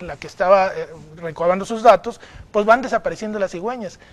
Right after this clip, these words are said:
Pero también la urbanización comporta un cambio en el estilo de vida y en los patrones demográficos. Entonces, eh, las mujeres se incorporan al mercado de trabajo, tardan más en procrear y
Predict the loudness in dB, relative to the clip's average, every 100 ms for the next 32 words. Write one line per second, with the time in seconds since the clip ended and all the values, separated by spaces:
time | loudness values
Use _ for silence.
0 | _ 4 4 4 2 0 2 -2 -2 -2
1 | 0 0 2 -2 -4 -8 -6 -6 -6 -8
2 | -2 -2 -2 -6 -8 -6 0 0 0 -4
3 | -4 -6 -10 -10 -6 -4 -2 -2 0 0
4 | -2 -6 -14 -10 -6 -6 -6 -2 0 0
5 | -2 -4 -2 -2 -4 -12 -18 -20 -20 -20
6 | -20 -14 -14 2 4 4 2 -2 -2 -20
7 | -20 _ -8 -8 -6 -10 -8 -4 2 2
8 | 2 -2 -2 -2 2 6 6 4 0 2
9 | 2 2 0 0 0 -2 -10 -16 -8 -4
10 | -2 -4 -4 2 6 6 4 -6 -12 -4
11 | -2 -2 -4 -4 -4 0 2 4 4 0
12 | -12 _ -6 -2 -2